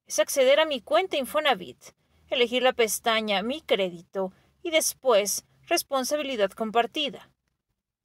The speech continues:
Asimismo, ingresar el estado y código postal de la vivienda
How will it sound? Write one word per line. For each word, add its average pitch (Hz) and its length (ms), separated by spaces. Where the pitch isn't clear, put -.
Asimismo, 277 720
ingresar 233 420
el 285 140
estado 226 580
y 226 80
código 381 460
postal 277 500
de 330 80
la 285 80
vivienda 202 720